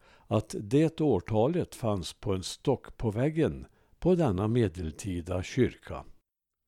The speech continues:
Årtalet kan också innebära att kyrkan då blev ombyggd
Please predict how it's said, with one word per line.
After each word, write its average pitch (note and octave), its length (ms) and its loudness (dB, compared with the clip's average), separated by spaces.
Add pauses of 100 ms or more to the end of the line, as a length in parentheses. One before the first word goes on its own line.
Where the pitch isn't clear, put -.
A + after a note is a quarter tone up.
(800)
Årtalet A#2+ 800 4
kan C#3 240 -2
också D3 500 0 (100)
innebära C3 760 2
att - 360 -6
kyrkan B2+ 640 0
då A2 200 2
blev G#2 320 2
ombyggd F#2 720 0